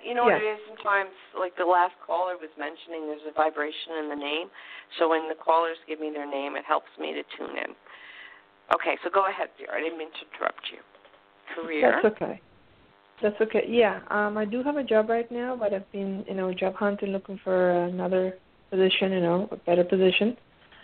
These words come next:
Speaker 2: And, uh, today, actually, I had a, um,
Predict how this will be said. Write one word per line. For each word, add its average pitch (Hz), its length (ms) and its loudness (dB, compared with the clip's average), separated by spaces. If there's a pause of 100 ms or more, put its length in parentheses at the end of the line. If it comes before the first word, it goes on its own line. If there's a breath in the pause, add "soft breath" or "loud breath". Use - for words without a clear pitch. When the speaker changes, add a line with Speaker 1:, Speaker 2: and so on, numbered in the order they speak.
(420 loud breath)
Speaker 2:
And, 202 420 8
uh, 202 240 10
today, 247 260 8
actually, 208 600 0
I 180 160 -2
had 185 340 -4
a, 175 400 -4
um, 170 340 -6